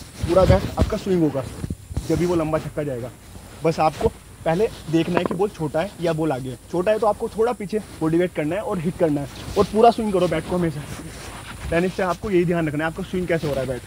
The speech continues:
आपको पूरा स्विंग करना है। बहुत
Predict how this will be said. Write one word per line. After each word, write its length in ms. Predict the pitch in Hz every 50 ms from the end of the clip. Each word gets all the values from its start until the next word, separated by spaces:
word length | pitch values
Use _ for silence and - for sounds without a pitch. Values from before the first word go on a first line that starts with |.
| - - -
आपको 240 | 147 143 - - 208 202 - - - - - - - - - - - -
पूरा 180 | - 175 185 196
स्विंग 240 | 175 - 185 175 160
करना 200 | 156 135 135 127
है। 80 | 117 107 - - - - - - - - - - - - - - - - - - - - - - - - - - -
बहुत 280 | 147 160 190 208 -